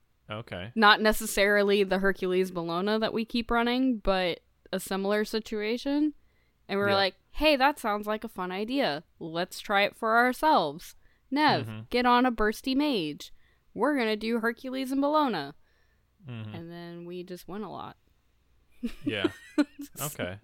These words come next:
Speaker 1: I'll have to, I'll have to propose that to my buddies and see what they think.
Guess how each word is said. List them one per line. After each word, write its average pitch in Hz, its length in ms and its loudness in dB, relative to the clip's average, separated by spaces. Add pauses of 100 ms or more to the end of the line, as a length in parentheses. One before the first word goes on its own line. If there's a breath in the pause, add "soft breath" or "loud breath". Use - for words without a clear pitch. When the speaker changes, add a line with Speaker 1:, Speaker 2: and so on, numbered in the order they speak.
(100)
Speaker 1:
I'll 151 120 -4
have 185 240 0
to, 180 60 0
I'll 135 440 0
have 131 140 -6
to 123 340 -4
propose 110 420 -8
that 98 220 -8
to 107 80 -16
my 92 160 -10
buddies 90 560 -12
and 107 120 -16
see - 140 -14
what 92 200 -12
they 90 140 -6
think. - 360 -18